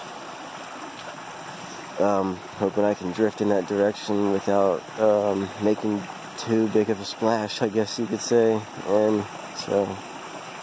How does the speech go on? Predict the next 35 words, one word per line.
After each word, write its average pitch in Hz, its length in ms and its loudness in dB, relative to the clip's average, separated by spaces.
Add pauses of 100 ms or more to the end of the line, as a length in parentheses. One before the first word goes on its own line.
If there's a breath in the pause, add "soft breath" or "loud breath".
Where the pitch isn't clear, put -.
(320)
that's 110 200 2
pretty 110 200 2
much 107 240 2
where 104 160 4
I'm 98 100 2
at 90 180 4
with 87 160 2
that. 92 240 2
Um, 92 360 2 (920)
I 95 40 -4
don't 101 240 2
know 110 180 6
about 104 320 2
transition 101 640 2
as 90 140 4
far 95 240 4
as 90 160 2
how 98 160 2
it's 95 120 0
gonna 95 160 0
go 95 480 4
or - 100 -2 (800)
how 101 180 2
I'm 101 80 0
gonna 95 160 0
do 104 160 4
this 92 340 2
exactly, 95 520 2
you 90 340 -2
know, 90 260 2
at 95 60 2
all. 98 320 4 (220)
It's - 160 -10
gonna 101 260 2
be 95 240 0